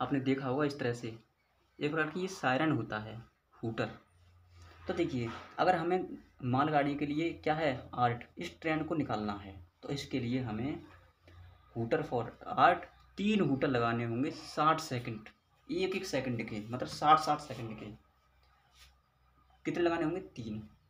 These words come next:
गैप कितना होगा? एक, एक लगा दिया मैं लगातार साठ मिनट तक, वो साठ सेकंड तक बजा दिया, फिर यहाँ पे गैप होगा दस सेकंड का,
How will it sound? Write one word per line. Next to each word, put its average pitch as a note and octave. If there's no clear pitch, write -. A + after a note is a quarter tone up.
गैप E3
कितना D#3+
होगा? A#2+
एक, -
एक D#3+
लगा C3+
दिया D3+
मैं D#3
लगातार C#3
साठ D3
मिनट B2+
तक, -
वो B2
साठ C#3
सेकंड B2+
तक D#3+
बजा A2+
दिया, A2
फिर E3+
यहाँ C3
पे D#3+
गैप C3
होगा A2
दस D3
सेकंड G#2
का, G#2